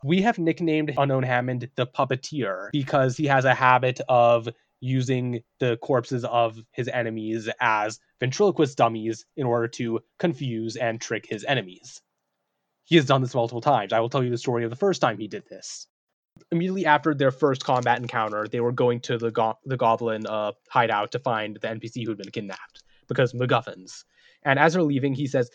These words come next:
"Hey, can I grab one of the goblin corpses, uh, just for later?" And in my head, I'm thinking, like,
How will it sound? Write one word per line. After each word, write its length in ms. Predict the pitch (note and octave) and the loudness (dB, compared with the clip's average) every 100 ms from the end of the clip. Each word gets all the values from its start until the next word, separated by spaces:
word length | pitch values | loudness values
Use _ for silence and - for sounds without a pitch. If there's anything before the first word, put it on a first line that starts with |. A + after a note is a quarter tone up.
| _ | _
"Hey, 140 | - E3 | 4 4
can 140 | - | 4
I 80 | G3 | 2
grab 220 | F3+ F3+ | 4 4
one 80 | E3+ | 4
of 40 | |
the 60 | D3 | 4
goblin 320 | B2 B2+ D3+ | 4 4 2
corpses, 460 | D3 D#3 - D#3 C#3 | 2 2 2 0 2
uh, 180 | B2+ A#2+ A2+ | 0 -2 -2
just 180 | C3 - | -4 -2
for 80 | |
later?" 460 | B2+ A#2 C3 C#3+ - | -2 0 0 0 -2
And 200 | C#3+ B2+ | 0 0
in 40 | C#3 | 2
my 120 | C#3 | 4
head, 100 | D3+ | 4
I'm 140 | C#3 | 0
thinking, 160 | C3 C3 | -2 -2
like, 160 | B2+ | -2